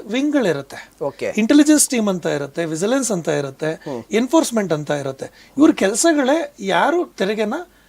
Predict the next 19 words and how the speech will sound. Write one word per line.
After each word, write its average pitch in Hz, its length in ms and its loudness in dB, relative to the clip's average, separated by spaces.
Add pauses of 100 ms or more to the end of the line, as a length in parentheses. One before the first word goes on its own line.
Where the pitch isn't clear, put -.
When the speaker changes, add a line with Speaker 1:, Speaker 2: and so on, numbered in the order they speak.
(480)
Speaker 1:
ತೆರಿಗೆ 240 220 2
ವ್ಯಾಪ್ತಿಯಲ್ಲಿ 254 520 2
ಬರ್ತಾರೆ, 160 460 -4
Speaker 2:
ಹ್ಮ್. 131 420 -10
Speaker 1:
ಯಾರು 233 240 2
ತೆರಿಗೆನ 233 380 -2 (200)
ಎವೇಡ್ 247 360 2
ಮಾಡ್ತಿದ್ದಾರೆ, 135 540 -6
Speaker 2:
ಹ್ಮ್. 123 400 -10 (120)
Speaker 1:
ತೆರಿಗೆ 214 240 -2
ಕಟ್ತಾ 202 440 0
ಇಲ್ಲ, 139 160 -4
Speaker 2:
ಹ್ಮ್. 135 200 -6 (280)
Speaker 1:
ಯಾರು 262 340 2
ಕಳ್ಳ-, 220 440 -4
ತೆರಿಗೆ 240 300 -2
ಕಳ್ಳತನ 196 400 -4
ಮಾಡ್ತಿದ್ದಾರೆ, 139 580 -10
Speaker 2:
ಹ್ಮ್. 120 300 -12